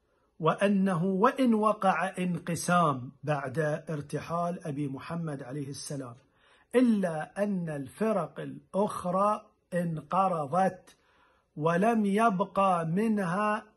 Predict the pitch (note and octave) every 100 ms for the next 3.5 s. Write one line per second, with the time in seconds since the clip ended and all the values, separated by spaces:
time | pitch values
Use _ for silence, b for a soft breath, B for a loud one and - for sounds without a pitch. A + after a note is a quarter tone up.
0 | _ F#3+ D#3+ - A3 A3 E3+ D#3+ _ _
1 | _ _ _ _ - F#3 G3 G#3 - _
2 | _ _ _ _ _ _ - D#3+ D#3 E3
3 | A3+ - - -